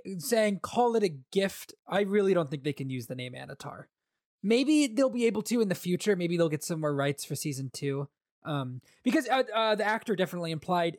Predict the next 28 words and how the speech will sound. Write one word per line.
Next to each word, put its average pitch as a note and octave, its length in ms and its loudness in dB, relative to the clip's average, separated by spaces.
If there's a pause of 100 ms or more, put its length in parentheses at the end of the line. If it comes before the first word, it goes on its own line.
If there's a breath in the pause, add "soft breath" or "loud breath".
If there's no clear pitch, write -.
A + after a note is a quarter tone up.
in, D3+ 400 -2 (880)
in, E3 300 -2
um, C3 600 -4 (580)
uh, G#3 180 2
Charlie G#3+ 360 4
Vickers E3+ 460 0 (340)
said A3+ 400 2
in G3 220 0
an F#3+ 100 0
interview D#3+ 600 2 (240)
that F#3+ 120 2
there F#3+ 120 2
are F3 80 2
stories G3 680 0
from F3+ 200 0
the E3+ 60 -2
Silmarillion D#3+ 680 2
that C#3+ 120 -4
we're D3+ 100 0
gonna C#3+ 200 0
get C#3+ 200 -2
to D3 100 -4
see D#3+ 380 -2
about D3 240 0
Sauron D3 520 0
in D3 120 -2
season D3 360 -4
two, G#3 360 2